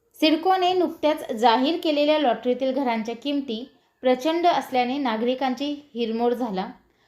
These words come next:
परिणामी नागरिकांनी लॉटरीसाठी अर्ज केलेला असतानाही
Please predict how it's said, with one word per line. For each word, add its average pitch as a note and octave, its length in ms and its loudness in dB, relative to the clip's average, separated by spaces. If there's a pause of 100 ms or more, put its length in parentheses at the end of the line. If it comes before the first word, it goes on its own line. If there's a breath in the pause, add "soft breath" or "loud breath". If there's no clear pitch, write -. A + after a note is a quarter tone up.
(160)
परिणामी E4 440 2
नागरिकांनी D4 600 0
लॉटरीसाठी C4 560 0
अर्ज A#3 280 0 (120)
केलेला B3 320 2
असतानाही B3+ 840 -2